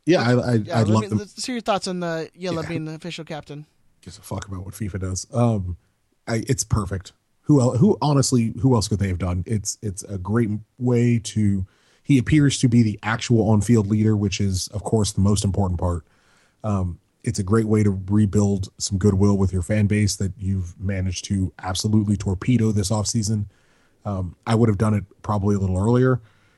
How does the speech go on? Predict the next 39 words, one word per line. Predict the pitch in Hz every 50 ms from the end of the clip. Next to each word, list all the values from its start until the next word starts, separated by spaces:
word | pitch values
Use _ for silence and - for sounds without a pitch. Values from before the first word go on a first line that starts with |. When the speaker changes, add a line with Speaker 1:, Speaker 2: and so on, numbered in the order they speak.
| _ _ _
Speaker 1:
um, | 113 107 101 95 90 87 85 85 - _ _ _ _
since | - - 127 110 95 110
I | -
think | - 113 95 -
we | 101
all | 101 104 107
kinda | - 110 104 98
knew | 98 101 95
it |
was | 92 90
coming. | - - 120 123 123 123 117 - - _ _ _ _ _ _ _ _ _ _ _ _ _ _ _ _ _ _ - - -
Uh, | 117 113 110 107
I | 135 147
was | 151 139 95 110
really | 139 151 147 127
hoping | 107 135 - 123 117
they | 107 113
would | 110 110 107
do | - 110 113 110 110 107 101 92 - _ _ _ _ _ _ _ _ _ _ _ _ _ _ _ _ _ _ _ _ _
something | - - - 165 127 156 143
of | 123 104
a | 98
ceremony | - 127 123 127 131 139 143 147 147 143 135 - - - _ _ - -
involving | 113 101 104 110 117 117 127 123 127
it, | 127 - - _ _
you | - 127 110
know, | 101 95 95
get, | - - 117 110 -
maybe | 117 113 117 113 113
get | 101 113 104 -
some | - 107 101
old | 98 101 -
captains | - 104 101 113 - 95 90
back, | - 107 101 98 101 95 - - _ _ _ -
um, | 107 101 98 95 92 92 90 85 85 87 - _ _ _ _ _ _ _ _ _
you | 104
know, | 95 92
get | 90 101 101 92 -
Kalishman. | - 117 101 101 104 90 - 110 104 104 101 95 92